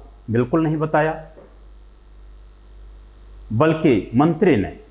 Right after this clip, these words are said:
दुकानदार से कुछ चंदन की लकड़ियां खरीदा। दुकानदार को बहुत दिनों बाद कोई ग्राहक मिला था। दुकानदार बड़ा प्रसन्न हुआ,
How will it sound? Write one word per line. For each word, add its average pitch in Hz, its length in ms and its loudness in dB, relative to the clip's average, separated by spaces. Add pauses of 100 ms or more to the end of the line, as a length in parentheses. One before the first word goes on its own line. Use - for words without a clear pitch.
(280)
दुकानदार 165 640 2
से - 400 -6 (320)
कुछ 233 260 -2
चंदन 165 480 2
की 185 140 0
लकड़ियां 135 500 2 (160)
खरीदा। 131 360 0 (2250)
दुकानदार 170 500 4
को 185 180 2
बहुत 131 240 0
दिनों 127 240 2
बाद 135 240 2
कोई 117 100 0
ग्राहक 110 380 0
मिला 180 160 -2
था। - 220 -16 (400)
दुकानदार 131 460 2
बड़ा 113 160 2
प्रसन्न 175 400 -4
हुआ, 175 300 -4